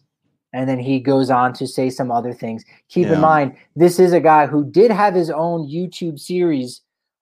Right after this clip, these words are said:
Speaker 1: on the Seattle Mariners feed of YouTube.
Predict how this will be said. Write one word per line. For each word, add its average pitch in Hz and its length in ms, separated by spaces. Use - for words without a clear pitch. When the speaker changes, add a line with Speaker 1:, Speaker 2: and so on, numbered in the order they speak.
Speaker 1:
on 180 220
the 196 100
Seattle 170 800
Mariners 147 760
feed 135 340
of 139 160
YouTube. 127 460